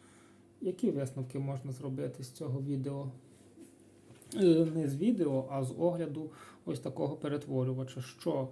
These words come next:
ось такий перетворювач на триста ватт, двадцять ампер,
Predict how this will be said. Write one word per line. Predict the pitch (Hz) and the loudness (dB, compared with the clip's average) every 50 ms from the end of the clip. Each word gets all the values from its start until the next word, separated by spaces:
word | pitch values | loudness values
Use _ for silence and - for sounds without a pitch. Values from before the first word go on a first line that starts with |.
| - - - - - - | -8 -18 -20 -20 -16 -10
ось | - 160 127 | -6 -6 -6
такий | - 160 135 - 214 226 | -6 -6 -6 -4 -4 -2
перетворювач | 220 - 170 147 143 135 - 139 131 131 131 127 127 127 170 185 - - - - - - - - - - - | 0 0 -2 -2 -2 -4 -2 0 2 2 4 2 2 0 -2 -6 -8 -8 -14 -18 -20 -20 -20 -20 -20 -12 -6
на | 175 165 165 160 147 139 131 123 - - | -2 -2 -2 0 -2 -4 -6 -8 -10 -6
триста | - 160 165 185 175 - - 156 | -2 0 0 0 0 0 -2 -2
ватт, | 139 151 170 180 165 | 0 2 0 0 0
двадцять | 139 139 139 143 165 170 - 175 - - | 0 -2 -2 -2 -4 -4 -6 -8 -8 -6
ампер, | 147 143 131 - - 143 135 135 135 170 | -6 -6 -6 -6 -6 -4 -2 -2 -4 -4